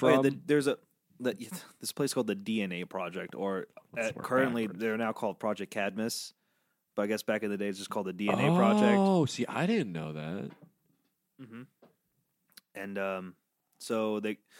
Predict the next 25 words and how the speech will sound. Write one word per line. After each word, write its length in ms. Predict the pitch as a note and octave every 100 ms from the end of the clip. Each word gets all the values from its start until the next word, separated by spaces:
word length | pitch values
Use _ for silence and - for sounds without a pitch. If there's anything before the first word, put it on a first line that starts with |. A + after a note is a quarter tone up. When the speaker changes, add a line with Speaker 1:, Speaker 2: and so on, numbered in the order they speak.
| -
Speaker 1:
so 140 | - C3+
they 80 | B2+
send 400 | - F3+ E3 -
all, 200 | A#2+ B2
so 200 | - B2
this, 160 | A#2 B2 C#3+
Morgan 260 | E3+ A3+
Edge 140 | D3 C3
sends 260 | C#3 A#2+
Olsen 480 | G#2+ A2 G#2 G#2+ G2+
and 280 | F#2 G2+ G#2 - -
the 140 | C#3+
boys 640 | C#3+ G2 F2+ F#2 C3 - - -
Speaker 2:
Mm-hmm. 280 | F#2 F2+ F2 - _ -
Speaker 1:
to, 640 | G#2 G#2 G#2+ G#2 G2+ - -
um, 600 | F2+ F#2+ G2 F#2+ F2 F2 - _
the 80 | G#2+
place 220 | - A#2+
called 200 | - G#2
the 80 | F2
Wild 380 | E2+ F2+ G2 F#2
Area 500 | E2 F2+ F2 F#2+ F#2+ _ _ _ _ _ _ _ -
to 280 | - G2 F#2+
do 400 | F#2 G2 F#2+ F#2+
research. 600 | F#2+ G#2 - F#2+ - -